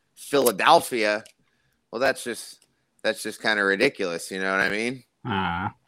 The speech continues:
Speaker 1: So, uh, I think, uh, a branding change up was kinda called for, and that's what we did. I just haven't gotten around to ordering the new t-shirts yet, of course.
Speaker 2: Okay.
Speaker 1: So, um,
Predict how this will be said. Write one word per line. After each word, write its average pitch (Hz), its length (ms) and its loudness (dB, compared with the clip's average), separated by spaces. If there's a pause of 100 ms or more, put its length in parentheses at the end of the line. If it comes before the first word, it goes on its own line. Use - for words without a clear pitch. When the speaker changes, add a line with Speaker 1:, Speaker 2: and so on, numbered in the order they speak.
(440)
Speaker 1:
So, 107 500 2
uh, 104 480 4 (520)
I 110 100 -2
think, 127 340 -6
uh, 107 400 4 (160)
a 104 80 -2
branding 123 680 -4
change 120 420 -8
up 123 280 2 (400)
was 110 180 -2
kinda 107 280 0
called 113 360 4
for, 131 380 0 (560)
and 104 420 -2
that's 107 220 -2
what 110 140 0
we 101 100 -2
did. 110 380 2
I 101 80 4
just 98 160 -6
haven't 101 240 0
gotten 101 200 2
around 101 260 2
to 98 40 0
ordering 98 400 0
the 95 60 -8
new 95 160 -8
t-shirts 110 500 -4
yet, 110 260 4
of - 160 -12
course. 113 380 0 (580)
Speaker 2:
Okay. 123 320 -2
Speaker 1:
So, 104 500 4
um, 98 680 2